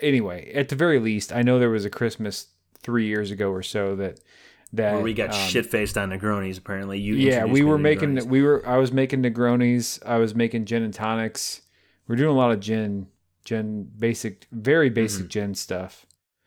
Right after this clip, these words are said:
Speaker 2: Well, I know
Speaker 1: Um,
Speaker 2: my, my wife is a big fan of gin, so
Speaker 1: and
Speaker 2: it
Speaker 1: I,
Speaker 2: could have been
Speaker 1: I,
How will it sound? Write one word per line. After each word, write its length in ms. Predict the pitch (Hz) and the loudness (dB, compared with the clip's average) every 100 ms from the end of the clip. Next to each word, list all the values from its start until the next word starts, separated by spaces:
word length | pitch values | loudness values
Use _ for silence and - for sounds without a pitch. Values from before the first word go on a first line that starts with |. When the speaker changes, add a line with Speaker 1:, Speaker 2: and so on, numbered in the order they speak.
| _ - | _ -2
Speaker 2:
Well, 140 | 120 | 0
I 80 | 120 | 2
know 200 | 104 98 | 2 0
Speaker 1:
Um, 180 | 92 117 | -4 -6
Speaker 2:
my, 120 | 120 135 | -8 -4
my 160 | 110 | -4
wife 300 | 104 123 135 | 0 -2 -2
is 100 | 101 | -8
a 60 | 92 | -12
big 180 | 92 - | -14 -14
fan 160 | 113 | -14
of 100 | 101 | -14
gin, 340 | - 95 101 - _ _ _ _ - | -16 -16 -18 -20 _ _ _ _ -18
so 300 | - 104 110 139 - - | -6 -4 -4 -10 -20 -4
Speaker 1:
and 140 | 139 143 | 2 4
Speaker 2:
it 40 | |
Speaker 1:
I, 60 | 143 | 4
Speaker 2:
could 80 | 247 | 2
have 60 | |
been 120 | 135 110 | 0 2
Speaker 1:
I, 320 | 131 131 | 2 2